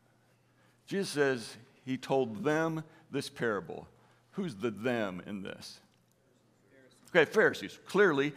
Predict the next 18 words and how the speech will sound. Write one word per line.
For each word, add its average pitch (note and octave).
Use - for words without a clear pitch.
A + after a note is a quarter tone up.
he's D#3+
gonna C#3+
teach -
them D3
a B2+
parable. A#2
And D3
because, D3+
you D3+
know, C#3+
God F#3
is E3
all C#3
about A2+
correcting C3
our A2+
false A#2+
beliefs, A#2